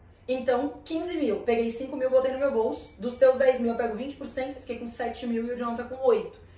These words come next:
Ao invés de ele ficar só com vinte por cento. E era isso que acontecia muito no passado. Gente, quando eu comecei, eu não sei qual agência não fazia isso no estado de São Paulo. Porque era algo que eu ia descobrindo assim, adoidado.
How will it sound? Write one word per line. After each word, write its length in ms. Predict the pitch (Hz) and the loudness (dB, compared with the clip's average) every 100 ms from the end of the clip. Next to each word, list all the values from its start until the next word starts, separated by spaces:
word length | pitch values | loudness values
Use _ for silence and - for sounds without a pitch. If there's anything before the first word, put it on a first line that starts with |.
| - | -8
Ao 100 | 220 240 | -2 0
invés 320 | 202 214 208 | 2 2 2
de 60 | |
ele 100 | 214 | 0
ficar 320 | - 220 214 - | 2 2 2 -2
só 320 | - 247 233 | -2 0 0
com 160 | 233 | -2
vinte 220 | 226 226 - | -2 -4 -6
por 140 | 247 | -10
cento. 420 | - 226 185 180 - - - - - - | -8 -8 -8 -12 -16 -20 -20 -20 -20 -8
E 120 | 294 294 | 0 4
era 220 | 285 294 | 4 4
isso 340 | 285 285 - | 2 -4 -8
que 80 | - | -6
acontecia 680 | 269 247 233 - 233 233 - - - - 277 | -2 -2 -2 -4 -2 -2 -6 -16 -14 -8 -2
muito 540 | 294 294 294 - 285 | 0 2 0 -4 -8
no 140 | 254 247 | -4 -2
passado. 500 | 247 240 208 180 165 | -2 -4 -4 -6 -4
Gente, 200 | 240 - | -4 -4
quando 160 | 233 | -2
eu 40 | 262 | -2
comecei, 600 | 269 226 - 214 226 226 - - - - - - - - - - - - | -2 -4 -6 -6 -4 -6 -12 -20 -20 -20 -20 -20 -20 -8 -6 -6 -12 -12
eu 100 | 269 | -4
não 80 | 302 | -2
sei 340 | 311 226 180 - - - | 0 -2 -2 -10 -20 0
qual 260 | 247 247 | 4 6
agência 520 | 247 233 233 240 - 233 | 6 4 0 -2 -2 0
não 220 | 240 277 | -2 -2
fazia 360 | 302 285 254 226 | -2 2 4 4
isso 240 | 233 240 | 2 -8
no 60 | 240 | -10
estado 320 | 240 226 214 | -6 -6 -6
de 60 | |
São 160 | - 247 | -10 -12
Paulo. 360 | - - - - - - - - | -10 -12 -14 -18 -20 -20 -20 -4
Porque 280 | 247 - 240 | -2 4 4
era 420 | 226 208 226 220 | 6 6 8 6
algo 300 | 202 208 226 | 6 2 0
que 80 | 247 | 2
eu 60 | |
ia 100 | 226 | 2
descobrindo 480 | 220 - 202 214 220 | 2 -2 -4 -2 -2
assim, 240 | 220 - 214 | -4 -4 -4
adoidado. 580 | 202 233 262 220 - | 0 0 2 0 -2